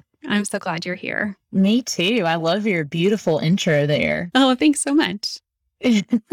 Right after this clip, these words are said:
Speaker 1: So, Whitney, you're reading a piece you wrote called The Cancer Gene. And after you read, we're going to talk about finding community, caregiving as a family skill set, and more. And those of you listening, stay tuned to the very end for a writing prompt inspired by today's chat with Whitney.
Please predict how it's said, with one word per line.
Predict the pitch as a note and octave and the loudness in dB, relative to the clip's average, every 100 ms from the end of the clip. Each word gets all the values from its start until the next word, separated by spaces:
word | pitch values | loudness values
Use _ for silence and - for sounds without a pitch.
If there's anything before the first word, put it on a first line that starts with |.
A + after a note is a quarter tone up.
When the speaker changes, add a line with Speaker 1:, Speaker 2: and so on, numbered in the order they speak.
| D4 - F4 | -2 0 -4
Speaker 1:
So, | - D#4 | 0 0
Whitney, | C#4+ C#4 D4+ C#4+ C4+ | 4 4 4 4 4
you're | B3 C4+ C#4+ | 2 0 2
reading | D#4 E4 | 2 4
a | D#4+ | 2
piece | - B3+ | 0 -4
you | C4 A#3+ | -2 0
wrote | G3+ - | 0 0
called | - A3+ | -4 -4
The | C4 | -4
Cancer | - A3 F#3 - F#3 | -2 -2 -2 -6 -10
Gene. | F3 E3 E3 F3+ C4+ D4+ | -8 -6 -4 2 2 2
And | A3 G#3 G#3+ | 2 0 0
after | G#3 G#3+ - | -2 -4 -2
you | C4+ C#4+ | 0 0
read, | A#3 G#3+ G3 G3+ | -2 -2 -2 -4
we're | A3 G#3+ | -4 -2
going | G#3+ G#3+ A3 | 0 2 2
to | A#3 A3+ G#3+ | 0 -2 -2
talk | G3+ A3 F#3+ - | -2 0 0 -2
about | G#3+ G3 F3+ - | -2 0 -2 -2
finding | F#3 F3 E3+ F#3 | -4 -4 -4 -8
community, | - G3 A3+ B3+ B3+ B3 B3 A#3+ A#3 | -6 -2 2 4 4 2 0 -2 -4
caregiving | A#3 - G3 G3+ G#3+ A3 A3 | -6 -4 -2 -2 0 4 4
as | G#3 | 2
a | G3+ | -2
family | - F#3+ F#3+ F#3+ | -6 -4 -2 -4
skill | - B3 A#3+ | -4 -4 -2
set, | A#3+ A#3+ A3 G#3+ - | -2 0 0 0 -2
and | A3+ A#3+ A#3+ | 0 2 2
more. | G3+ F3 D#3 F#3 C#4+ E4+ | 0 -2 -2 -2 -2 0
And | A3 G#3+ | 0 0
those | A3 B3+ | 0 0
of | D4+ | 0
you | D4 | 0
listening, | B3 G#3 A3 G#3+ F#3+ F#3+ | -2 -4 -4 -2 -2 -2
stay | F#3+ A3+ A#3 | -4 -4 -4
tuned | - A#3+ | -2 -2
to | A#3 A3 | -2 -4
the | |
very | G#3 G#3+ C#4 D#4 | -4 -2 -2 -2
end | F3+ F3 A#3+ | -2 -4 -4
for | - G#3 | -6 -4
a | A3 | -2
writing | A#3+ E4 C4 | 0 2 0
prompt | - D3 - | -2 -10 -8
inspired | G#3 G3 - - G#3 | -8 -6 -6 -8 -6
by | F#3+ | -8
today's | - - G#3 G3+ | -8 -6 -6 -6
chat | - - - | -6 -6 -6
with | - - | -8 -12
Whitney. | G#3+ - E3+ - | -12 -6 -6 -8